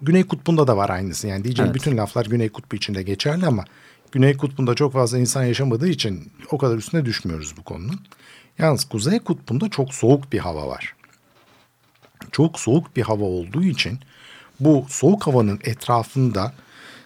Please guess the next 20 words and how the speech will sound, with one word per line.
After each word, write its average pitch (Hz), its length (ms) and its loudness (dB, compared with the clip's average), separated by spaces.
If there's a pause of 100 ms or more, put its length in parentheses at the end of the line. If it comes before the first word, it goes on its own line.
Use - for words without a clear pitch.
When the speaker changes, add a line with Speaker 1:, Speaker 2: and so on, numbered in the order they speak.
(120)
Speaker 1:
daire 113 300 2
şeklinde 92 640 -2
dönen 127 480 2 (140)
bir 160 140 4
rüzgar 113 480 0
var. 67 240 -12 (100)
Bu 147 80 -6
soğuk 135 400 -2
havayı 104 500 -2
burada 104 380 -4
tutan. - 360 -8 (380)
Bu 139 260 0
rüzgar 135 380 0
yukarıda, 98 640 -4
epey 95 480 -2 (260)
yerden 110 440 -2
yüksekte 104 800 -4
bir 82 140 -8
rüzgar. - 440 -14 (1120)
Şimdi 165 420 2